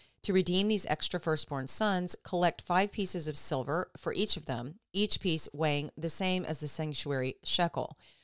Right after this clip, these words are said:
which equals twenty gerahs. Give the silver to Aaron and his sons as the redemption price for the extra firstborn sons." So Moses collected the silver for redeeming the firstborn sons of Israel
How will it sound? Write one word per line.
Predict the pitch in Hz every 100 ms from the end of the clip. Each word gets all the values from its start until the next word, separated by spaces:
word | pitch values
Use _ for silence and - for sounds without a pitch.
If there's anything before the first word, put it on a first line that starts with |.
| _
which | 175 180 -
equals | 160 156 151 - -
twenty | - 160 160 160 _ -
gerahs. | 147 131 98 - - - _ _ _ _ - _ _ _ 156
Give | 190 175
the | 220
silver | 214 190 196
to | - -
Aaron | 160 143 151 -
and | - 165
his | 180
sons | 180 - 147 131 151 - _ _
as | - 180
the | 175
redemption | 170 165 180 - 214
price | - 143 123 127 -
for | - 185
the | 180 -
extra | 170 - -
firstborn | - 147 - 123 120
sons." | - 147 117 - - - _ _ _
So | - 208
Moses | 208 226 262
collected | - 262 208 - 196
the | 190
silver | - 165 151
for | 156 160
redeeming | 151 156 - _ - 180 180 196 190
the |
firstborn | 180 156 156 - 190
sons | 208 - 139 139 165
of | -
Israel | 170 139 143 127